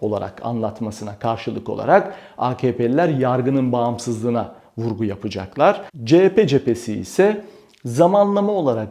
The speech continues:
cezanın onanması ihtimalini gerçekçi bulmuyor ama yine de hazırlık yaptıklarını söylüyorlar. Cezanın olumsuz kararla Yargıtay'a gönderilmesi halinde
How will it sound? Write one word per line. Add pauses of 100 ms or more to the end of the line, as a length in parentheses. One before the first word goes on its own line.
cezanın
onanması
ihtimalini
gerçekçi
bulmuyor (340)
ama
yine
de (180)
hazırlık
yaptıklarını
söylüyorlar. (260)
Cezanın
olumsuz
kararla
Yargıtay'a
gönderilmesi
halinde